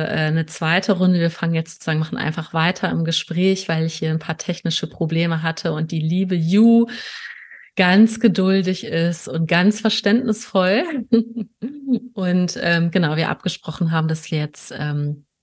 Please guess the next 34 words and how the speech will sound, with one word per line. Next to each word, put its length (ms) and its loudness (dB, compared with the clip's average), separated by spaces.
weiter 460 -4
aufnehmen. 880 2
Und 460 0
wir 160 0
haben 280 -2
vorhin 340 0
darüber 320 -6
gesprochen, 540 -4
wie 120 -4
viel 180 -6
Kraft 420 -6
es 140 -8
dir 140 -6
gibt, 280 -8
aus, 680 2
ähm, 720 0
ja, 100 4
in 240 8
der 120 6
Natur 480 2
zu 200 -6
sein. 500 2
Und 200 -2
was 180 -2
ich 140 -8
eben 180 0
aber 220 -2
wirklich 300 -2
spannend 380 -2
fand, 340 -2
weil 120 0
du 60 -4
es 100 -6
auch, 180 -8